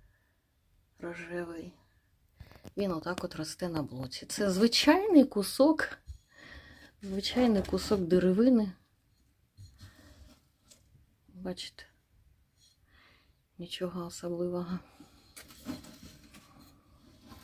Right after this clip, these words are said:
Сухенькі, треба поливати. Треба поли-, бутони. Десь іще бачила, ага, вон, тільки бутони.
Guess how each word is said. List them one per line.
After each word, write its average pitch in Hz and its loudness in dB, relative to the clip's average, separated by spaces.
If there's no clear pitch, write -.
Сухенькі, - -6
треба 160 -8
поливати. 165 -10
Треба 170 -20
поли-, 175 -12
бутони. 165 -12
Десь 165 -16
іще - -14
бачила, 165 -16
ага, - -18
вон, 180 -20
тільки - -16
бутони. 180 -12